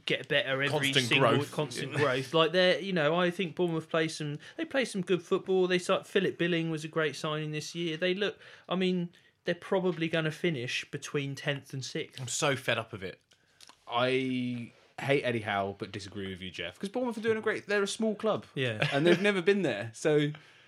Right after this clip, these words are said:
Speaker 3: it's
Speaker 1: Like, thi-,
Speaker 3: brilliant.
Speaker 1: this is big for them to even be a regular team in the
Speaker 2: Okay, so,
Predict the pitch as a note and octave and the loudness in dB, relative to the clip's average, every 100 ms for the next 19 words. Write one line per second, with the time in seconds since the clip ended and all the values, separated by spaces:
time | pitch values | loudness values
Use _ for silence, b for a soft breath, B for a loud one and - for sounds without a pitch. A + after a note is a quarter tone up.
0 | B B - F3 G#3+ G#3 C3+ G3+ - E3+ | B B 0 4 6 8 8 6 0 -2
1 | C3 - F#3 F#3+ - C3 C3 B2+ B2+ C#3 | -4 -4 -4 -4 -8 -6 -4 -4 -6 -4
2 | C3+ C3 B2 C#3 C#3+ B2+ - B2 B2 C3 | -4 -6 -4 -2 -2 -4 -4 -6 -4 -4
3 | C3 A#2+ A#2+ A#2 - b b b - C#3 | -4 -8 -6 -8 -10 b b b -8 -8
4 | B2 E3+ G#3 F#3+ F#3+ - | -4 -2 4 2 2 -6